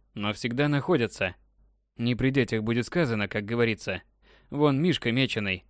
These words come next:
захотел стать немцем года и стал. И плевать ему было, что жил он тогда в С С С Р,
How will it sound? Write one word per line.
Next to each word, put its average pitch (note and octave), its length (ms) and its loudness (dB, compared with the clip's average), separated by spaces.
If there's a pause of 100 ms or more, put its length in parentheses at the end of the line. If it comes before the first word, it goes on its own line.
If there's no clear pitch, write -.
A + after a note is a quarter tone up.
(120)
захотел D#3 540 2
стать - 460 0
немцем C#3 440 0
года G2 360 -2 (200)
и F#3+ 100 0
стал. G2+ 360 0 (720)
И C#3+ 120 0
плевать F#3 420 6
ему F#3 160 4
было, C3 280 4
что B2 280 2
жил D3 240 4
он A2 120 2
тогда A2+ 300 0
в A2 80 0
С D3+ 140 -2
С E3+ 140 -4
С - 120 -4
Р, G2 180 0